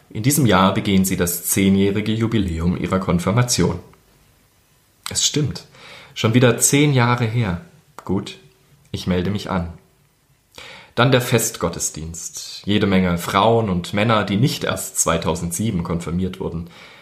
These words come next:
Silberne Jubilare, goldene, eiserne und sogar eine, die ihre Gnadenkonfirmation feiert.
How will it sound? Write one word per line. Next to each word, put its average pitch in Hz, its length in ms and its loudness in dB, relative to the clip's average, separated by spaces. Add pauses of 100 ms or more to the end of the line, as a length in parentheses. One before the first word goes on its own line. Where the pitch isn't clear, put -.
(200)
Silberne 131 480 4
Jubilare, 101 680 0
goldene, 98 680 2
eiserne 104 600 2
und 110 120 -6
sogar 110 300 2
eine, 143 380 2 (240)
die 117 80 -4
ihre 123 160 2
Gnadenkonfirmation 90 1200 0
feiert. 87 420 -4